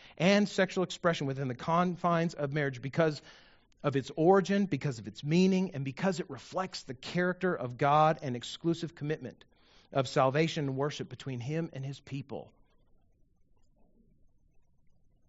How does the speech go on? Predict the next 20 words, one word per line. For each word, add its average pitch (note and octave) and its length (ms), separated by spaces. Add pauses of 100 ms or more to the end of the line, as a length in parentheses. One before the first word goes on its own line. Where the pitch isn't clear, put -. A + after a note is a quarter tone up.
(160)
Letting C3+ 220
marriage C#3+ 280
be B2 80
held B2+ 200
in B2 80
honor C3+ 340
and A#2 100
the A2+ 40
marriage C3 340
bed A#2+ 260
kept - 320
pure A2+ 540 (1120)
is C3 100
about B2+ 300
far E3 320
more D3 260
than A#2+ 160
just A#2+ 160
right B2 260
behavior. G#2+ 520